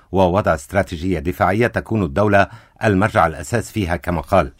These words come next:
باسيل اعتبر أن ثمة مشكلات بانتخاب رئيس جديد وبتشكيل الحكومة، والإشارات غير مشجعة لجهة الانتخابات والفراغ، خصوصًا الدعوة لجلسة في ثلاثة عشر تشرين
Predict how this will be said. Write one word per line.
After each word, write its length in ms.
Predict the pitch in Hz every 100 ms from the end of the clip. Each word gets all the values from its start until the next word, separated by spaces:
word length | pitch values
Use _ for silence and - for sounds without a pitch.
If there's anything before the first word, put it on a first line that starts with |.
| _ _ _
باسيل 400 | 95 85 104 123
اعتبر 420 | 82 87 101 95 82
أن 340 | 76 85 87
ثمة 320 | 73 110 95 85
مشكلات 600 | 82 78 - 92 120 - _ - _ 107
بانتخاب 480 | 120 110 98 147
رئيس 360 | 151 104 104 113
جديد 480 | 90 90 82 82 - _ _ -
وبتشكيل 640 | 98 87 87 87 - 123
الحكومة، 540 | 90 - 95 107 76 67 _ -
والإشارات 640 | 95 87 - 101 87 78
غير 200 | 98 110
مشجعة 600 | 82 80 110 98 95 98 - - _
لجهة 440 | 90 107 92 143 147
الانتخابات 760 | 123 92 90 85 90 90 120 123
والفراغ، 440 | 85 - 98 92 -
خصوصًا 720 | - 98 - 98 - 107 117 -
الدعوة 380 | 80 95 92 76
لجلسة 680 | 76 73 110 - 95 107 95 - _ _
في 180 | - 123
ثلاثة 320 | 113 101 -
عشر 180 | 143 135
تشرين 440 | 107 - 127 95